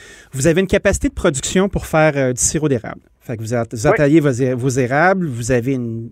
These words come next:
Speaker 1: une prévision de consommation ou de production. Euh, cette production-là doit être utilisée dans votre restauration uniquement ou vous êtes capable de faire des produits dérivés avec ça ?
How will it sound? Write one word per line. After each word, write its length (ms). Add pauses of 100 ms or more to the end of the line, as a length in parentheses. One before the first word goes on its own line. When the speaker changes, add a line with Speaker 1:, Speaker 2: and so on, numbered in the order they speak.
Speaker 1:
une 120
prévision 540
de 40
consommation 920
ou 60
de 120
production. 600 (600)
Euh, 280 (340)
cette 260
production-là 840 (360)
doit 400 (100)
être 280
utilisée 760 (200)
dans 300
votre 200
restauration 580
uniquement 420
ou 40
vous 120
êtes 60
capable 260
de 60
faire 140
des 80
produits 260
dérivés 300
avec 180
ça ? 160